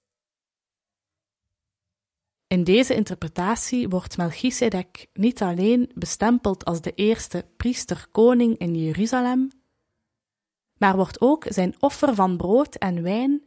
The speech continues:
expliciet met het brood en de wijn van het aangezicht gelijkgesteld. Een offer dat hij als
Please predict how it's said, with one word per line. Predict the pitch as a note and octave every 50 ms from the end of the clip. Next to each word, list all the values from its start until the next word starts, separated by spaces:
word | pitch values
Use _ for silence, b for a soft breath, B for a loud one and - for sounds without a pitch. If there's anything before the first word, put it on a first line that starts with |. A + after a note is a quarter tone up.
| _ -
expliciet | - D4+ D4+ - - - - - - G3 - - - C4+ D#4 - - - - -
met | - G#3 G3 -
het | F#3 D3+ D#3 D3+
brood | - E3 F3+ G#3+ B3+ D4 - - -
en | - - G3+ F#3+
de | F#3 F3 E3+
wijn | E3+ F#3 G#3+ B3 C#4 C#4 C#4
van | C4 G#3+ F#3+
het | F#3 F3 - -
aangezicht | - G#3 G#3+ A#3+ C4 C4 C4 A3+ G#3+ - G#3+ G#3 - - - - -
gelijkgesteld. | - F3+ E3+ F3+ G#3 A#3 - - - E3+ - - - E3 D#3+ D#3+ D#3 _ _ - - _ _ _ _ _ _ _ _ _ _ _ _ _ _ _ _ _ _ _ _ -
Een | E3+ E3+ - -
offer | - A#3+ - - C#4+ D4 C4 B3 -
dat | G#3+ G#3 -
hij | F#3+ F#3 F#3+ -
als | - E3+ D#3+ - -